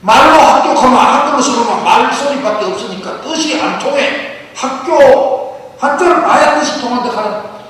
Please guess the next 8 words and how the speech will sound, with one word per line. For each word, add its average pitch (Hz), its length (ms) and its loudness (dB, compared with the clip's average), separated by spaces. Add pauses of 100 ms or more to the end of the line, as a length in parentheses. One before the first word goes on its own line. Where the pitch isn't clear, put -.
그런 381 380 2
목매한 247 500 4
사람들이 185 720 -4
있습니다. 165 420 -14 (600)
우리 233 200 -4
시대에 294 340 -2
지금 - 320 -6
너무 - 800 -2